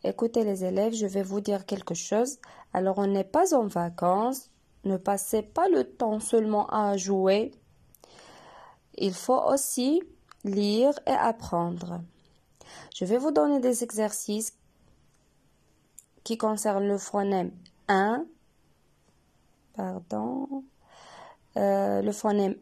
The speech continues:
un. Alors, et avant de vous donner ces exercices, je vais vous expliquer, ou bien je vais vous faire un petit rappel pour ce phonème. Alors, le phonème un s'écrit avec I N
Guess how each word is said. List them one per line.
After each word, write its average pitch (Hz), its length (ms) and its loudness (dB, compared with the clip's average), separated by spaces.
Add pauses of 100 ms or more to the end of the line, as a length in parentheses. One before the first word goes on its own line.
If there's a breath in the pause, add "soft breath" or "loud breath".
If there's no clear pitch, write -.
un. 226 280 2 (720 loud breath)
Alors, 202 320 2
et 208 120 0
avant 214 360 0
de 220 100 2
vous 208 180 0
donner 202 280 2
ces 196 200 -4
exercices, 196 600 -4 (240 loud breath)
je 202 80 0
vais 214 160 4
vous 214 260 0
expliquer, 208 880 0 (640)
ou 208 80 -6
bien 208 180 0
je 208 80 0
vais 214 120 0
vous 208 100 -2
faire 208 240 0
un 208 100 2
petit 330 420 -4 (500)
rappel 190 720 0 (420 soft breath)
pour 302 340 0
ce - 240 2
phonème. 185 460 -4 (400 loud breath)
Alors, 190 240 0
le 294 100 2
phonème 330 460 4
un 285 280 0
s'écrit 226 480 -2
avec 214 460 0 (360 loud breath)
I 311 180 2
N 226 400 4